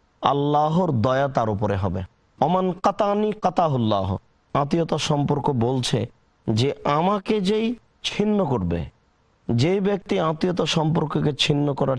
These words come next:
চেষ্টা করবে, কৌশল অবলম্বন করবে, এড়িয়ে চলবে,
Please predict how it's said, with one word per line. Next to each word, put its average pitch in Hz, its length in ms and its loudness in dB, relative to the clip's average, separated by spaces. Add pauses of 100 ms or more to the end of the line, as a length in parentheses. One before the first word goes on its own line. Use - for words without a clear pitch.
চেষ্টা 202 360 -2
করবে, 123 340 0
কৌশল 151 440 0
অবলম্বন 123 560 0
করবে, 107 340 0 (380)
এড়িয়ে 196 380 0
চলবে, 123 540 0